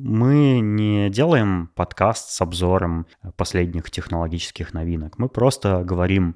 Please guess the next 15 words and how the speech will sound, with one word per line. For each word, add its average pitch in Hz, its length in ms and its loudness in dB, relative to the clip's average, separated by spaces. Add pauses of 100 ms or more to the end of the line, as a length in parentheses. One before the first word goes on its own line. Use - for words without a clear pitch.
(140)
обо 101 220 4
всяком, 104 580 2
что, 87 580 -2
ну, 90 320 2
интересно 92 460 0
лично 90 340 -2
нам, 151 360 4
в - 100 -20
том 147 300 8
числе 127 640 0
иногда 95 520 4
и 87 220 -2
про 85 180 -8
технологические 87 720 -6
новинки. 87 440 -4